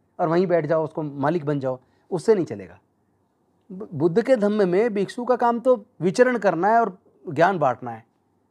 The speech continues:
ज्ञान को फैलाना है। तो ये बुद्ध का जो धम्म का प्रया-, जो प्रकाश है, जो सबके लिए मंगलकारी है, उसको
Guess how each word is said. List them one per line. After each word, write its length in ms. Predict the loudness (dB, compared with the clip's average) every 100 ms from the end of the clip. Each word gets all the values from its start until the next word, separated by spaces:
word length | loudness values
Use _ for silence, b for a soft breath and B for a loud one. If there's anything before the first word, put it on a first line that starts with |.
| _ _
ज्ञान 300 | 2 2 2
को 140 | 0 0
फैलाना 400 | 2 2 0 -2
है। 140 | -8 _ _ _ _ _ _ -2
तो 40 |
ये 60 | 0
बुद्ध 260 | 2 4 4
का 160 | 4
जो 120 | 2
धम्म 280 | -2 -2 0
का 140 | 2 2
प्रया-, 320 | 2 0 -2 -14 -8
जो 120 | -4
प्रकाश 460 | -4 2 4 4 2
है, 140 | -4 -10 _ _ _ _ _ -10
जो 100 | -4
सबके 260 | -2 2 2
लिए 100 | 2
मंगलकारी 460 | 2 2 2 2
है, 60 | 0
उसको 340 | -6 -2 -4